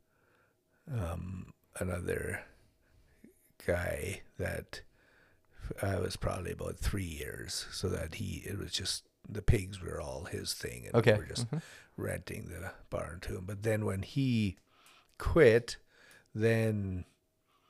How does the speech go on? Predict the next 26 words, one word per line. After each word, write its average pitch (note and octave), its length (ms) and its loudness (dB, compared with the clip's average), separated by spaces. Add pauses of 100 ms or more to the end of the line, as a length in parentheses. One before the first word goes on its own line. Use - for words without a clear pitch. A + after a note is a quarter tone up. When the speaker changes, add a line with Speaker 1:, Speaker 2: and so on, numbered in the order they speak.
(380)
Speaker 1:
um, F#2 500 -4 (260)
my A#2+ 80 4
younger B2 300 10
brother G2 260 4
Sandy, A2+ 840 8 (640)
um, D2+ 540 -8 (1200)
looked G#2 320 0
af-, F2 380 -2
it G#2+ 120 -8
was F#2+ 260 -8
his F#2+ 420 -4
job D#2+ 480 -6
to D#2+ 320 -10
look - 220 -12
after - 340 -8
the D#2 120 -12
pigs - 500 -6
for, - 280 -10 (680)
he A2+ 180 -2
did G2+ 220 0
that F2 340 -6
for G2+ 400 -10 (120)
a G#2 100 -4
year F#2+ 360 -4
or F#2 60 -6
two. G2 460 0